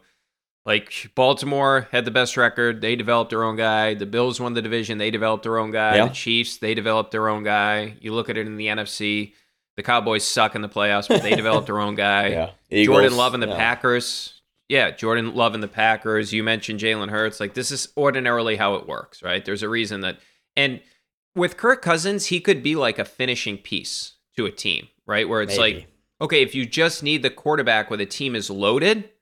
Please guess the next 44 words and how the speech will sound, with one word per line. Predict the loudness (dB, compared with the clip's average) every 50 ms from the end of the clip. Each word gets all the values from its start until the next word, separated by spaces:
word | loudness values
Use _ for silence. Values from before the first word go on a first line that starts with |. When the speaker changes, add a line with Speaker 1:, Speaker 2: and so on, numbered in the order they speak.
| _ _ _
Speaker 1:
all | 0 2 2
right, | 4 4 2 2 0 -2
but | -2 0 2
that's | 2 2 2 2 -2 -4
not | -4 -4 -4
the | -6
Patriots. | -6 -4 -2 -2 -2 -2 -6 -10 -10 -14 -20 -20 _ _ _ _ _ _ _ _ -4
The | -4 0
Patriots, | 4 4 4 4 2 0 0 0 0 0
like, | -2 -2 -2 -4 -8 _ _
when | -2 0 0 0 0
Tom | -2 -2 0 2 4 2 2 2
went | 2 0 0 0
to | 0 2 4 4 4 2 2 -2 -6
the | -6 -4 -2 0
Bucs, | 2 2 2 2 0 -6 -6 -2
right? | 0 2 2 0 -2 -6 _ _ _
And | -4 -4 -2
look, | -4 -6 -6 -4
I'm | -4 -2 0 0
not | 0 -2 -2
comparing | -4 -6 -4 -4 -4 -4 -4
Brady | -2 -2 -2 -2 -2
to | -4 -6
Cousins. | -4 -2 -2 -2 -2 -4 -12 -14 -12
I |
mean, | -10 -10
come | -10 -10 -10
on, | -12 -12 _ _
I'm | -10 -8
not | -6 -6 -6
doing | -6 -6 -4
that. | -4 -4 -4
But | -4 -4
I'm | -4 -2
just | -2 -2 -2
saying, | 0 2 2 2 2
like, | 2 0 0 -2 -6 _ _ _ _ _ _ -4
if | -4 -2 -2
you | -4 -4
look | -2 -2 -2 -2
at | -2
that | 2 2 2 2 0
team, | 0 0 0 2 2 0 -2 -4 -8